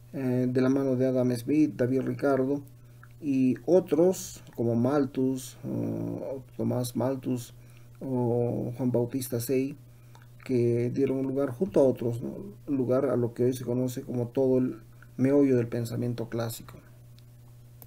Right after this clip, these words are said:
En las unidades, eh, tres y cuatro se verá la economía neoclásica,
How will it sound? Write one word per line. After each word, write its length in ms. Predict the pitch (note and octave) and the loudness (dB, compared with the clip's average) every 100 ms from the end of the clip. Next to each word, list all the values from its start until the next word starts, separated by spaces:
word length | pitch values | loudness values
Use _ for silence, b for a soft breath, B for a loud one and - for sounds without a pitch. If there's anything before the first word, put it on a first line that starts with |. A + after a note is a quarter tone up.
| - _ _ _ _ _ - - - - - - - - | -20 _ _ _ _ _ -10 -6 -4 -4 -4 -4 -6 -2
En 180 | C3+ B2+ | 0 2
las 260 | C3 - - | 0 -2 -4
unidades, 840 | D3+ C#3+ C#3 D3 D3+ D3 D3+ - - - G3+ | 2 4 6 6 6 4 2 -4 -14 -14 -6
eh, 360 | B2 A#2+ B2+ B2+ | -2 0 -2 0
tres 240 | D3 D3+ | 0 0
y 60 | C#3+ | -2
cuatro 560 | D3 C3+ D3+ F3+ F3+ - G#2+ | 2 0 2 -2 -2 -6 -12
se 180 | - A#2+ | -4 0
verá 460 | A#2+ C3 C#3+ C3+ | 2 2 0 -2
la 240 | A#2 A#2+ A#2+ | -2 -2 -4
economía 500 | A#2 A#2+ B2 B2+ B2+ | -4 -2 0 0 0
neoclásica, 920 | C3 B2+ D3+ D#3 D#3 - C3+ C#3+ D#3+ | 0 0 2 0 0 -6 -4 -2 -4